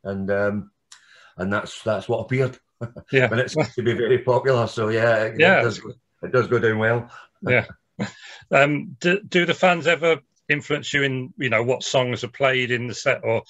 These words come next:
Speaker 2: know, do people send requests and you say, "Oh yeah, we haven't done that for a bit," you know, or, or is it always what the band decides, really?
Speaker 1: Well, I mean, we, we generally, yeah, I mean, generally we, uh, you know, we decide, um, we decide what we're gonna play, of course,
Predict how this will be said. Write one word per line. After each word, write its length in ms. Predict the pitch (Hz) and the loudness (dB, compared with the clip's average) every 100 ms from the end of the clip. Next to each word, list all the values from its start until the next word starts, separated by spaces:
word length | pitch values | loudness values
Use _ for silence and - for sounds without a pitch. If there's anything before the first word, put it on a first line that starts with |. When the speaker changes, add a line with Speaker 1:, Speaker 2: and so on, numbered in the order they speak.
| - - | -12 -4
Speaker 2:
know, 100 | 104 | -4
do 80 | 104 | -2
people 280 | 120 110 | -4 -4
send 340 | 110 117 110 110 | -2 -2 -2 -6
requests 480 | 113 - 120 113 110 | -4 0 0 -2 -10
and 80 | 104 | -6
you 200 | 110 101 _ _ | -6 -6 _ _
say, 160 | - 127 | -2 2
"Oh 120 | 156 | 4
yeah, 120 | 143 | 2
we 80 | 123 | 2
haven't 180 | 131 117 | -2 -2
done 140 | 117 | -2
that 180 | 123 - | -2 -4
for 120 | 107 | -10
a 40 | 92 | -6
bit," 220 | 113 - - | -6 -6 -8
you 120 | 113 | -4
know, 160 | 101 104 | -2 -2
or, 260 | 104 113 117 - - | -2 -4 -8 -8 -2
or 140 | 104 | 0
is 80 | 104 | 0
it 80 | 110 | -2
always 340 | 113 101 - 113 | -2 -4 -8 -8
what 200 | 110 113 | -8 -4
the 60 | |
band 240 | 123 120 101 | 0 0 -2
decides, 560 | 95 110 92 95 - | -4 -2 0 -2 -4
really? 320 | 92 92 101 _ _ - _ _ - | -6 -4 -6 _ _ -20 _ _ -4
Speaker 1:
Well, 200 | 202 214 | 0 2
I 40 | 208 | 2
mean, 220 | 202 185 - 135 | 2 0 -4 -12
we, 180 | 156 143 - | -12 -10 -10
we 220 | 147 - - | -12 -12 -14
generally, 460 | 95 113 110 107 98 | -4 -2 0 -2 -2
yeah, 260 | 98 95 98 | -2 0 -2
I 40 | |
mean, 160 | 95 90 | -2 -4
generally 360 | 107 101 98 | -4 -4 -4
we, 240 | 92 95 - 78 | -6 -8 -10 -14
uh, 120 | 90 | -12
you 100 | 98 | -12
know, 340 | 87 87 92 95 | -10 -12 -12 -12
we 120 | 92 92 | -10 -10
decide, 480 | 90 - 92 95 90 | -10 -8 -6 -6 -6
um, 340 | 90 87 80 _ _ _ _ - | -6 -8 -12 _ _ _ _ -16
we 100 | 87 | -16
decide 320 | 85 95 87 | -10 -8 -6
what 120 | 90 | -6
we're 120 | 85 | -6
gonna 160 | 85 76 | -10 -12
play, 300 | - 95 92 | -8 -6 -4
of 120 | 82 | -6
course, 280 | - 90 | -8 -8